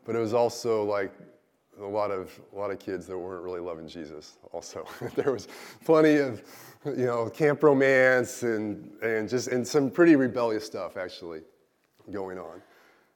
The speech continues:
at that camp. And the last night, we had a, a session. It's a week-long camp, and there was a message about being filled with the Holy Spirit. And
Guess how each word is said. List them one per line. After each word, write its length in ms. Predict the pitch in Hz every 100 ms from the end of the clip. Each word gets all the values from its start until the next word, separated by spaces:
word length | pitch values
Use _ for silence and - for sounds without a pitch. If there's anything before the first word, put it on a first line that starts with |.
| -
at 80 | 98
that 200 | 87 -
camp. 220 | 90 85 _ _ _ - _ _ _ _ -
And 100 | 104
the 60 |
last 400 | 110 139 - -
night, 500 | 147 131 101 135 - - _ _ _ _ _ _ _ _ _ _ _ _ _ _ _
we 160 | 110
had 200 | 110 120
a, 160 | 107 101 107
a 80 |
session. 580 | 101 - 101 - 101 117 - _ _ _
It's 120 | _ 95
a 20 |
week-long 340 | 110 131 120
camp, 380 | 120 107 98 107
and 100 | 104
there 100 | 101
was 140 | 98
a 40 | 101
message 600 | 107 120 113 98 98 - _ _ _ _ _ _ _ _ _
about 400 | 90 104 101 95
being 160 | 104 98
filled 160 | 113
with 60 | 104
the 60 | 101
Holy 120 | 107
Spirit. 460 | - - 85 85 90 - _ _ _ _ _ _ _ _ _ _ _ _ _
And 520 | 107 110 107 104 98